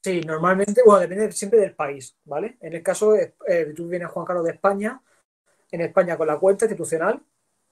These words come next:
te das de alta y ya de por sí esa cuenta institucional no tienes que hacer ningún paso más. Te va a dar una versión un poco plus de, de la versión normal y ya está. En el caso de necesitar más todavía,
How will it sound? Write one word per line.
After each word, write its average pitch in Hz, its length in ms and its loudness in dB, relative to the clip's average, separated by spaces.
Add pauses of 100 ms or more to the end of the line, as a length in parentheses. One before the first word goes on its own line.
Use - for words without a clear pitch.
(120)
te 156 80 -4
das 151 160 2
de 170 120 2
alta 196 520 0
y 175 100 -10
ya 180 100 2
de 180 80 6
por 170 200 -2
sí 233 320 -4 (100)
esa 160 220 -6
cuenta 170 220 -6
institucional 185 440 -2
no 175 80 -4
tienes 170 200 -4
que 160 80 -6
hacer 185 120 -2
ningún 156 260 -4
paso 147 240 -2
más. - 260 -20 (520)
Te 147 200 -2
va 143 100 2
a - 20 0
dar 147 180 4
una 151 180 0
versión 147 340 4
un 151 100 -6
poco 151 240 4
plus 196 320 2
de, 143 420 4 (400)
de 165 120 0
la 160 80 6
versión 156 240 0
normal 180 380 2
y 175 60 -4
ya 147 80 0
está. 131 200 -8
En 131 80 -8
el 135 140 -12
caso 190 260 2
de 175 140 -6
necesitar 151 520 -4
más 160 300 -6
todavía, 175 500 0